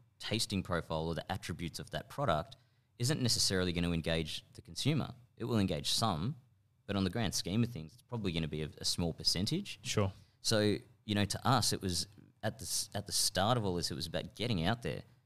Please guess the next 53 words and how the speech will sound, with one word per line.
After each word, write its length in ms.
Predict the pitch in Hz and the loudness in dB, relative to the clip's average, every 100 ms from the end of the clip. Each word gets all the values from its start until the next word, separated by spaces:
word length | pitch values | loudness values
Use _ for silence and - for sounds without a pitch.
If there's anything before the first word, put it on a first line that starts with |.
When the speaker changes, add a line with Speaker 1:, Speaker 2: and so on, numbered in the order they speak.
| - | -18
Speaker 2:
Mm-hmm. 80 | 101 | -8
Speaker 1:
Yeah, 120 | 90 95 | 0 2
and 180 | 101 | 4
that's 240 | 117 139 - | 2 0 0
not 240 | 104 87 | 2 2
easy, 400 | 90 87 73 - - | 2 0 -2 -8 -6
you 100 | 80 | -2
know. 160 | 82 73 | 0 0
I 60 | |
mean, 180 | 92 92 | 2 0
doing 320 | 90 107 110 | 0 0 0
a 40 | 82 | 0
buying 340 | - 76 98 | -2 -2 0
trip, 260 | - 82 - | 0 -4 -4
which 220 | 87 - | -4 -2
at 140 | 120 | -4
the, 80 | - - - - - | -6 -18 -18 -16 -14
at 100 | - | -12
the 60 | |
beginning 380 | 82 87 123 147 | -14 -2 2 4
of 60 | 85 | 4
it 60 | |
all, 120 | 95 85 | 4 2
it 60 | |
was 120 | 76 - | 0 -4
all 160 | 107 117 | 0 4
Nolan 360 | 101 104 85 76 | 4 4 2 0
doing 220 | 82 82 | -2 -2
it 80 | - | -2
all 220 | 101 101 | 0 2
on 60 | 90 | 2
his 140 | 78 | 0
own. 200 | 78 78 - - 107 | -2 -4 -8 -10 -6
Speaker 2:
Mm-hmm. 340 | 95 92 107 101 - - | -4 -2 -2 -4 -8 -4
Speaker 1:
You 80 | 95 | 0
know, 80 | |
you're 140 | 92 104 | 2 2
talking 200 | 110 98 | 2 2
about 300 | 87 80 - 82 | 2 0 -4 -6
weeks 320 | 90 98 - | -4 -2 0
away 320 | 78 82 78 | 2 4 4
from, 420 | 76 - 80 76 - - _ _ _ _ | 2 0 2 2 -2 -10 _ _ _ _
from, 180 | - 82 - | -2 -2 -2
you 120 | 90 | 0
know, 120 | 82 | 0
weeks 440 | 80 101 101 - - - - | 4 4 4 2 0 -8 -6
away 300 | 90 85 87 | -2 2 2
from 200 | 90 101 | 2 -2
home. 480 | 80 78 76 78 - - _ _ - | -2 -2 0 -2 -4 -10 _ _ -6
You 80 | 82 | -2
know, 100 | 80 | -2
you're 200 | 80 85 | 0 0
not 280 | 87 98 | 2 0